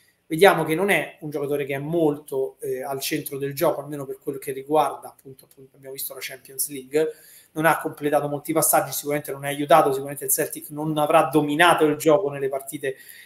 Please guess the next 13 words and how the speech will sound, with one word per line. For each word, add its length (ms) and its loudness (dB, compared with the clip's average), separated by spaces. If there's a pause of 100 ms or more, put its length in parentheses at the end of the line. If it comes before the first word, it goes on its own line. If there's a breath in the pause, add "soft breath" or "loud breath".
(140 loud breath)
di, 300 -4
eh, 320 2
Champions, 720 0
almeno 260 -6
non 160 -6
in 160 -8
tutte. 600 0 (520 loud breath)
Eh, 1000 2
però 360 8
già 260 6
se 140 -2
vediamo, 560 2 (320 soft breath)
ehm, 880 -2